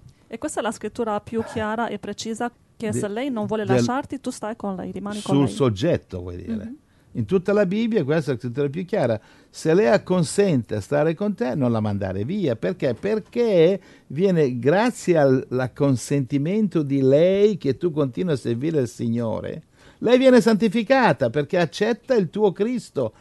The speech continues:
Speaker 2: accetta il tuo Dio, come Ruth che accettò il Dio di Naomi. Va bene?
Speaker 1: Amen.
Speaker 2: Scusa, Naomi, noi, Naomi è in inglese, Noemi in italiano, voi non ci fate caso, io a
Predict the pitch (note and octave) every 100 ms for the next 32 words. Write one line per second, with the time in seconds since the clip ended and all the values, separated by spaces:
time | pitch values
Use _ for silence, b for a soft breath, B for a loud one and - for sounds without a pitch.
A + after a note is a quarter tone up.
0 | b b D#3+ - G#3+ F#3+ G3+ G3 F3 G#3
1 | G3 F3 A#3+ A3 D3+ B2 A2+ b b -
2 | F#3 G3 F3+ A#3 G#3 - C#3 D#3+ D#3+ F3
3 | - G3 G#3 F#3+ D3+ F3+ G3+ E3+ F3+ F3+
4 | F3+ G#3+ G#3 D#3+ C3+ G#2+ - - _ _
5 | _ _ _ _ _ _ _ - - _
6 | _ _ _ _ _ _ _ - B2 G3
7 | F3 D3+ F3 _ _ _ - G3+ G3 G3
8 | G#3+ - D#3+ D#3 B2 B2+ C#3 C3+ A#2 A#2
9 | - b - A#2 B2+ C3 C#3 G#2 G#2+ G#2+
10 | A2+ A2+ A#2 G#2 G2+ G2+ F#2+ F#2 F2+ G2
11 | F#2+ F#2 A2+ G2 F#2 F2+ - G2 F#2+ -
12 | G2 F2+ F#2 F#2